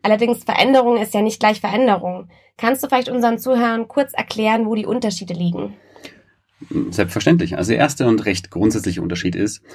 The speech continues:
Speaker 2: dass man unterscheiden kann zwischen Universal Releases und sogenannten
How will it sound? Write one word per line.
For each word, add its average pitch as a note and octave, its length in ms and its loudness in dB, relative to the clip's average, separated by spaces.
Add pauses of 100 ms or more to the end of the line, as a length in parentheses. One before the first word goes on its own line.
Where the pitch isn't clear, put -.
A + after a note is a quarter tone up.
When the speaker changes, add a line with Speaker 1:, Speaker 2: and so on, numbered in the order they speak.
(380)
Speaker 2:
dass F#2 360 2
man F2 320 4
unterscheiden F#2 440 0
kann F#2+ 160 -4
zwischen F2 240 -6
Universal F2 640 0 (120)
Releases C3+ 580 -2 (120)
und F#2 280 2
sogenannten E2 580 -2